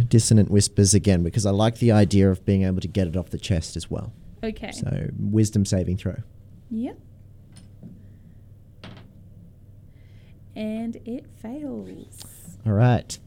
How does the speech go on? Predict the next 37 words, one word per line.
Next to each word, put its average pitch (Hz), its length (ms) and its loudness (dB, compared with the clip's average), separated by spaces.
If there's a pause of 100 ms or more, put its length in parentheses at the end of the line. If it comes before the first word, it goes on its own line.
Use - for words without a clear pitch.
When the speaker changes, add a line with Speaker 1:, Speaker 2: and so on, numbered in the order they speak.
Speaker 1:
Three 123 320 -8
D 104 180 -4
six, - 720 -10
four, 127 800 -4 (420)
six, - 720 -10 (420)
and 104 160 -2
five. 107 680 0
<laughs> - 20 -18
Wow, 131 200 2
I'm 104 120 0
rolling 110 200 0
well 107 100 -2
with 98 120 -6
those 98 180 -8
today. 95 160 -6
Fifteen 135 560 4
damage, 123 580 6 (160)
and 113 720 4
it 107 220 -2
moves 110 360 0
as 101 80 -6
far 101 240 -2
away 95 240 -2
as 92 120 -4
its - 120 -14
speed 92 540 -8
allows. - 680 -16 (240)
Speaker 2:
Okay, 202 640 -12
so - 380 -14 (760)
it 311 240 -14
moves 233 480 -10
fifteen 240 460 -10
foot 214 240 -12 (100)
away 233 380 -8
from 262 220 -6
you 220 180 -4
guys 202 580 -10